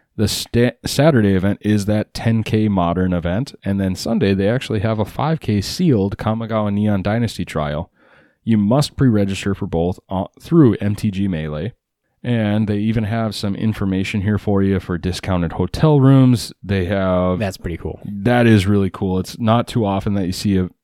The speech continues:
Speaker 1: event pages actually going, "Hey, we've got stuff set up for you." Um, they've got stuff, they've already advertising for some single sales. They'll have some sale booths in stock with a wide array of Magic singles, sealed product,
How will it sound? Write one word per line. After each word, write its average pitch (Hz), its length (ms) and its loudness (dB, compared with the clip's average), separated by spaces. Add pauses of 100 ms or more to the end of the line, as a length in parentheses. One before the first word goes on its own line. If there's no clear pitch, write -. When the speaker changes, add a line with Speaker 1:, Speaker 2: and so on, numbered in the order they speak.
(220)
Speaker 1:
event 98 380 -2
pages 95 480 -2
actually 95 380 -4
going, 92 240 -2
"Hey, 113 380 0 (360)
we've 104 200 -2
got 117 200 -2
stuff - 240 -4
set 101 200 -4
up 98 160 -4
for 82 200 -4
you." 80 200 -4 (800)
Um, 95 500 0
they've 101 240 2
got 95 300 -2
stuff, - 400 -4
they've 107 300 -4
already 101 400 0 (100)
advertising 101 600 0
for 95 120 -4
some 92 160 -4
single 135 340 2
sales. 117 340 0
They'll 104 100 0
have 107 220 -2
some 90 140 -4
sale 120 300 2
booths 110 420 0
in 104 140 -4
stock 107 340 -2
with 95 120 -2
a 87 80 0
wide 123 380 2
array 92 280 4
of 87 180 -2
Magic 92 380 -2
singles, 87 380 -4
sealed 160 260 2
product, 117 400 -6